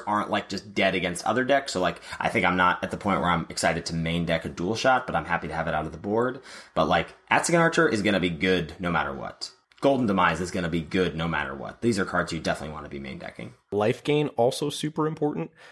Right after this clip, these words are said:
Speaker 2: Squire's Devotion, I think, is the M V P versus the aggro decks.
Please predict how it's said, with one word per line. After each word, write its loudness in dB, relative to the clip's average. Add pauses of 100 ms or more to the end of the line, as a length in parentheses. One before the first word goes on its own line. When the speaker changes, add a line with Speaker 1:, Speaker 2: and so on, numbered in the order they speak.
(120)
Speaker 2:
Squire's 4
Devotion, 2
I -2
think, -2
is 0
the -2
M 2
V 0
P 0
versus 0
the 2
aggro 4
decks. 0